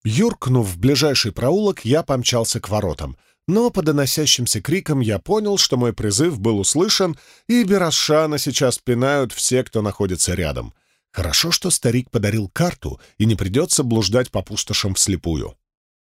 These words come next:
Как только толпа немного успокоится, Берашан расскажет об увиденном, и покинуть поселение в его облике станет невозможно, а тратить еще двести тысяч частиц хаоса на новый образ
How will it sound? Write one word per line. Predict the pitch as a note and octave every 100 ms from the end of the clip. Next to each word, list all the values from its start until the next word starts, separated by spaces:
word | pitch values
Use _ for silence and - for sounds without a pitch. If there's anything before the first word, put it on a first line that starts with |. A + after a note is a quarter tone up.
| _
Как | A2+ B2
только | - C3 A#2
толпа | A2+ A2 G2+ A2+
немного | G#2+ G#2+ G2
успокоится, | G2 - - C3 E3 - F3 D#3 _ _ -
Берашан | D#3+ F3 - G#3 F#3
расскажет | D3+ C3+ - A#2+ G2 F2+
об | D2+
увиденном, | E2+ A#2+ E3+ F3+ F3 - _ -
и | F#3+
покинуть | F#3+ E3+ - C#3 C3+
поселение | - A2+ G#2+ A#2+ A#2+ A2+
в | F2+
его | G#2+ F#2+
облике | - G#2 B2 C#3+ D#3
станет | D3+ - F#2 F#2 -
невозможно, | A#2 C3 A#2+ G2 D2+ C2 - - _
а | A2
тратить | A2+ G#2+ G2+ A2 -
еще | B2 - C3 F2
двести | D2+ A#2 G2+ -
тысяч | G2+ C3+ - D#2+
частиц | - - - A#2+ -
хаоса | B2+ A#2 F2+ G#2+
на | G#2
новый | A2+ G#2 E2+
образ | C3 E3+ F3 -